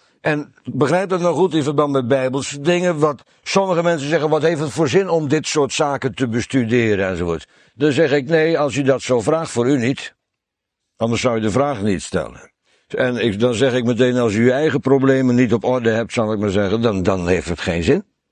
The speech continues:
om zich daarmee bezig te houden. Dan hebben u handen vol aan uzelf, namelijk, hè." Maar als dat op orde is, en dat zou zo snel mogelijk moeten gebeuren, hebben u de rest van uw leven om u bezig te houden met bijbelse waarheden die nou eenmaal niet meteen rechtstreeks en in de eerste plaats op uzelf van toepassing is.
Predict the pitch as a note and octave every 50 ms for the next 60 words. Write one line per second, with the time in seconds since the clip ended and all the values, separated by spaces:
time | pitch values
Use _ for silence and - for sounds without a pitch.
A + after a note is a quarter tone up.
0 | _ _ _ _ _ _ _ _ - A2+ A2+ G#2+ G2+ A2 G2+ F#2+ A2 G#2 G#2 G2+
1 | G2+ F2+ G2 F#2 F#2 E2+ E2+ E2 D2 D#2 D2 C2+ B1+ A#1+ A#1 A#1+ - - - _
2 | _ _ _ _ _ _ - F2 F2+ F#2+ F#2+ F#2 F#2 F#2 F#2 G2 G#2+ A2+ G#2+ G2+
3 | F2 F2 G2 F#2+ F#2+ F#2 F2+ F2+ F2 E2+ G#2+ G2+ D#2+ - - - - - - -
4 | - E2 D2+ C2+ C2 B1 - - - - - G2+ - - _ _ _ _ _ _
5 | _ _ _ _ _ _ - G#2 G#2+ G2+ F#2+ C3 D3 C3+ A2+ G#2 - C#3+ C#3+ D3
6 | C3 B2 A#2+ B2+ C#3 A#2+ - A#2+ A2+ G#2 F#2+ - A2 G#2 G2+ F2+ F2+ - A2 B2
7 | A#2 A2 G#2+ A2 A2 G#2 F2+ F2+ F2+ F#2+ G2 F2+ - F#2+ - G2 G#2+ A2 C#3 C#3+
8 | C#3+ C#3 C3 B2 - _ _ _ _ - A2+ A2+ G#2 G#2 G#2 G2 G2+ G#2+ B2+ C3+
9 | - - - C3 A#2+ A2+ A2 A2 A#2 A#2+ A#2+ A#2+ G2 A2+ A2 G2+ G2 F#2 G2 A#2
10 | A2+ A2 G2+ G2+ - - G2 F#2 G#2+ G#2+ F#2 G2+ G2+ F#2+ F2+ D#2+ A2 G#2+ G#2+ G#2+
11 | G#2 F#2 - G#2+ G2+ F#2+ G2 F#2+ F#2+ F#2+ G#2 G#2 F#2+ G2+ G2+ G2 G2 G2 G2 G2
12 | F#2 G2 G2+ G2 F#2+ F#2+ F2+ F2+ F#2 G#2 C3 D#3+ E3 - B2+ B2+ A2 - B2 A2+
13 | A2 G#2+ G2+ G2 A2+ A2 - - - A2 G#2+ G#2 G2+ - A2 G#2 F#2+ F#2+ F#2 F#2+
14 | F#2+ G2 F#2 - G2 - - G2 F2+ F2+ E2+ - - F#2 - F#2 F2 D2 F2+ F2
15 | E2+ D#2+ - F#2 D#2+ - F#2+ E2 - - C#2+ C2+ - C#2+ C2+ B1 A1+ - - -